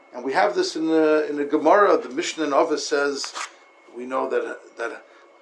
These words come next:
Haloimed Almanas Lilamed, person who learns in order to teach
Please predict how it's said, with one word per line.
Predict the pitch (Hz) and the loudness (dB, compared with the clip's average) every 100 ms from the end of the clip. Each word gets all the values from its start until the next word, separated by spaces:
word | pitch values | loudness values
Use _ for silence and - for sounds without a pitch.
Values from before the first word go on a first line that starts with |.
| _ _ _ _ - - - - - _ _ _ _ _ _ _ _ - | _ _ _ _ -20 -20 -20 -20 -20 _ _ _ _ _ _ _ _ -6
Haloimed | 139 139 214 180 156 147 | 0 4 4 4 0 0
Almanas | 135 135 135 147 170 - - - - - - _ - 127 | 0 0 -2 2 2 2 -8 -16 -20 -20 -20 _ -20 -4
Lilamed, | 143 131 123 123 147 - - - _ _ _ - - - - | -2 0 -2 0 -2 -2 -8 -18 _ _ _ -20 -20 -20 -8
person | 110 - | -6 -6
who | 135 135 | -8 0
learns | 147 170 151 120 120 | 4 4 2 -2 -8
in | 113 | -4
order | 135 151 - | -2 -2 -4
to | - | -12
teach | - - - - - | -16 -14 -8 -6 -6